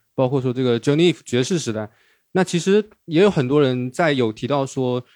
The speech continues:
呃，Johnny Ive，呃，主掌这个设计大权的时代，其实是不计一切代价的去追求美嘛。那然后他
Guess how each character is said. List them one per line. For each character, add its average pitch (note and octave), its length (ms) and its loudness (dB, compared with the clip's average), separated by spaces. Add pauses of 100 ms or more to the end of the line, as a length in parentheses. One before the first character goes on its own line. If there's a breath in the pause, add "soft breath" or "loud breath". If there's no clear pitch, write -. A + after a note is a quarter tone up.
(200 soft breath)
呃， A2+ 420 -2
Johnny G#3 300 2
Ive， C3+ 160 -2 (240)
呃， B2 240 2
主 B2+ 260 -2
掌 C3 320 0
这 C3+ 180 -2
个 A#2 460 -2
设 F3+ 160 0
计 D#3+ 100 -2
大 D#3+ 140 0
权 B2 160 -2
的 D3 80 0
时 C3+ 140 -6
代， A#2+ 180 -2
其 - 160 -8
实 D3 100 -4
是 C3+ 360 0
不 - 160 -6
计 E3 180 -2
一 - 20 -4
切 E3 140 0
代 F3+ 160 0
价 D#3 160 0
的 A#2 80 -2
去 A#2+ 80 -12
追 E3 140 2
求 D#3+ 120 2
美 C#3+ 220 0
嘛。 G#2+ 200 -10 (320)
那 D3 120 -2
然 C3 220 0
后 D3 200 0 (160)
他 E3 240 -2